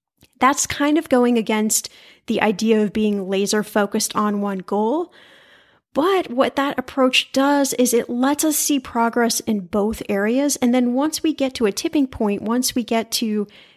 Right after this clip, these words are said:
"Hey, our emergency fund is fully funded," then we go and focus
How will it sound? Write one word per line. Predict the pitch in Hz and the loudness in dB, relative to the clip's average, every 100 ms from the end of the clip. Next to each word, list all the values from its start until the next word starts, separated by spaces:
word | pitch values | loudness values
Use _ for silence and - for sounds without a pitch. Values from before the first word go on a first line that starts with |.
| - | -4
"Hey, | 277 285 | 0 4
our | 247 | 4
emergency | 220 220 233 254 233 | 2 2 2 2 -2
fund | 220 214 214 | -2 -2 -2
is | 214 | -2
fully | - 220 196 | -4 -2 -4
funded," | - 269 302 240 175 | 0 0 2 2 0
then | 240 294 311 285 | 0 2 2 0
we | 240 | -2
go | 220 226 220 | 0 2 2
and | 214 | 0
focus | - 208 208 | -2 -2 -4